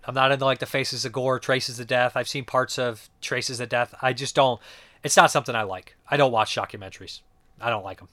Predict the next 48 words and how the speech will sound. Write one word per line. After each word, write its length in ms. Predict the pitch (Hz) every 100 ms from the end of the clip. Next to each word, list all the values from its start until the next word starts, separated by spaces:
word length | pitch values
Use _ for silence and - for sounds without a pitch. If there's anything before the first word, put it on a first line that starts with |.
| -
I 60 |
don't 140 | 113 107
enjoy 300 | 101 104 98
'em. 100 | 92 _ _ _ _ _
And, 260 | 110 107 107
uh, 300 | 104 101 98 -
Faces 300 | 175 170 135
of 60 |
Death's 180 | 123 120
a 60 | 120
little 100 | 110
bit 120 | 110
different 280 | 113 120 113
'cause 140 | 110
a 40 | 104
lot 160 | 107
of 60 | 107
that's 160 | 98
fake. 320 | - 92 - - - - - -
And 160 | 156
Mondo 280 | 175 180 147
Cani 520 | 143 135 131 135 127
is, 220 | 120 110
uh, 220 | 117 110 110
of 100 | 117
importance 540 | 107 - 120 123 -
to 100 | -
me 220 | 123 123
because 480 | 120 117 123 113 107
it, 160 | 110 101 _ - - -
it 140 | 127 117
helped 240 | 117 -
inspire 460 | 113 - 113 110 107
stuff 220 | - 113
like 100 | 110
Cannibal 280 | 117 107 98
Holocaust, 640 | 110 113 117 107 107 -
and, 200 | 107 95 - - -
and 100 | 110
it 40 |
has 100 | 110
a 60 | 104
Riz 240 | 110 107
Ortolani 360 | 107 101 95 90
score. 480 | - 127 120 117
It's 140 | 110 -
just, 340 | - 110 -
uh, 260 | 101 95